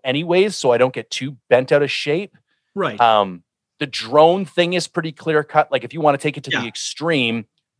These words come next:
Speaker 1: under no circumstances do I think people should be able to use drones. So then, then if you start thinking about, you know, cameras that don't require your presence, I mean, it's an advantage. I don't, you'd be hard pressed to argue that it isn't.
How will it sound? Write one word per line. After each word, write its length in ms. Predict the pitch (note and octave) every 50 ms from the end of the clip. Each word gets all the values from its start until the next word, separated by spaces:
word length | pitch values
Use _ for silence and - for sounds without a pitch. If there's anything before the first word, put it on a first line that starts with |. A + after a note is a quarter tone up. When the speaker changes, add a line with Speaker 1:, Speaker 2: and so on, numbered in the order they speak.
| _ _ _ _ _ _ _
Speaker 1:
under 280 | - C3+ C3 B2+ C3 B2+
no 280 | C3 C#3 D3+ E3+ F3 D#3+
circumstances 760 | D3+ - - D#3 D3 - C3 A#2+ - - A#2 A2 G#2 - G2+
do 100 | - A#2 A2
I 80 | G#2+
think 220 | G#2 - A#2+ B2 -
people 240 | - B2+ B2 - B2
should 220 | - - - G#2 F#2+
be 140 | A2+ A2 A2
able 180 | A2 G2+ G#2+
to 60 | G2+ G#2
use 240 | G#2 G#2 G2+ E2+
drones. 540 | - - B2 B2 A#2 G#2+ G2 F#2+ G2 F#2+ - - _ _ _ _ _ _ _
So 140 | _ - C3+
then, 340 | B2 C3+ C#3+ D3 D3+ D3+ D3
then 140 | D3 D#3 D#3+
if 140 | E3 D#3+ -
you 60 | D#3
start 640 | C#3 - - - - - D3 C3+ C#3+ D3+ - _ _ _
thinking 360 | - C#3 C3 C3 C3+ C3+ C3 B2+
about, 500 | A#2 G2 - A2+ A2+ A2+ A2 A2 A2+ _ _ _ _ _ _ _ _ _ _ _ _ _ _ _ _ _
you 200 | _ C3 B2 B2
know, 360 | B2 B2 A#2 A2 G#2+ G#2 G#2 G2+
cameras 600 | - - - B2+ B2+ B2+ B2+ B2+ B2+ B2 A2+ -
that 140 | - A2+ -
don't 200 | - B2 B2+ A2+
require 480 | A#2+ A#2+ - - B2+ B2 B2 A#2+ A#2 A#2
your 240 | A2+ G2+ A2 A#2 A#2
presence, 560 | - _ - C3 A#2 A2 G2+ A#2 B2+ B2+ -
I 40 | D3
mean, 260 | D3+ D3+ D3 D#3 - -
it's 180 | G3 G3 -
an 80 | A#3 A#3
advantage. 580 | G3+ - - A2 A#2 B2+ - - E3+ - -
I 80 | - A2+
don't, 180 | B2 C3+ C3 -
you'd 180 | D3 C#3+ D3 C#3
be 80 | E3
hard 260 | C#3+ D3 F3 E3+ D#3+
pressed 240 | - D3+ C3 B2 -
to 80 | - C3
argue 320 | - A#2+ A2+ G2+ G2 G#2
that 120 | F#2 F#2+ F2+
it 120 | F2+ E2+
isn't. 340 | E2 - - _ _ -